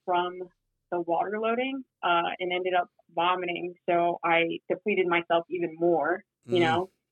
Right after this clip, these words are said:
Speaker 1: Uh, and then when I was doing, like, a hot bath, I, like, would go to get up and, like, it was a good thing that Al-, Alexis is a nurse. So it's a good thing that she was with me during all this
Speaker 2: Yeah.
Speaker 1: because when I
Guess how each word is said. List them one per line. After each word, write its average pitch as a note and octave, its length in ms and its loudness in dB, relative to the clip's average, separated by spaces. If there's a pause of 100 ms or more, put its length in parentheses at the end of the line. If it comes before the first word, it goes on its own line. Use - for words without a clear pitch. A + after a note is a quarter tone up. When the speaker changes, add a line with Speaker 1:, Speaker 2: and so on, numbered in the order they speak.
(460)
Speaker 1:
Uh, E3+ 460 4 (380)
and F#3+ 160 -2
then F#3+ 260 2
when F#3 120 -2
I F3+ 100 2
was F3+ 180 -4
doing, G3 200 -4
like, E3+ 180 -4
a E3 140 -6
hot E3 220 2
bath, E3 300 2
I, F3+ 80 0
like, F3 240 0
would F3 160 -8
go F3 140 2
to F3 100 0
get E3 140 -4
up E3+ 260 4
and, E3+ 140 -2
like, E3 200 -4 (160)
it A3+ 40 6
was C4+ 140 4
a - 40 -4
good C#4 160 4
thing C4+ 140 2
that - 160 2
Al-, - 260 -2
Alexis A3+ 460 2
is F#3 140 -2
a E3+ 40 0
nurse. D#3 240 -4 (180)
So E3 260 6
it's G#3 160 0
a C4 40 2
good B3+ 140 4
thing A#3 120 4
that F3+ 160 0
she G#3 80 -2
was F#3 120 0
with E3 180 0
me G3 140 -2
during G3 240 0
all G3 220 4
this A3 140 0
Speaker 2:
Yeah. G3 120 -2
Speaker 1:
because E3+ 400 -2
when F3 140 -2
I - 20 -6